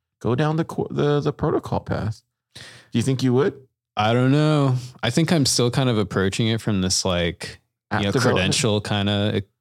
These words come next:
Speaker 2: like, mindset where,
Speaker 1: Uh-huh.
Speaker 2: like, "Oh, if I take the Base fifty-eight course, then, then I've got the credentials that, like, I've learned, you know,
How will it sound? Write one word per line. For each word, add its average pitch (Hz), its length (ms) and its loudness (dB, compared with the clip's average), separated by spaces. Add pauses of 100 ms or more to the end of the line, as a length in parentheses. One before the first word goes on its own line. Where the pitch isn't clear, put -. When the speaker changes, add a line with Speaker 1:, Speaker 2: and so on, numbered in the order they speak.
(540)
Speaker 2:
like, 95 180 -2
mindset 95 600 0
where, 104 100 0
Speaker 1:
Uh-huh. 90 60 0
Speaker 2:
like, 90 300 -2
"Oh, 110 220 0
if 90 140 -6
I 90 80 0
take 90 240 -4
the 90 80 -6
Base 90 240 -2
fifty-eight 98 460 -2
course, 85 460 -4
then, 87 200 -6 (400)
then 95 160 -2
I've 92 120 -2
got 92 200 -2
the 92 80 -4
credentials 92 600 -4
that, 85 140 -2
like, 80 240 -4
I've 82 360 -4
learned, 85 560 -4
you 90 100 -8
know, 82 160 -8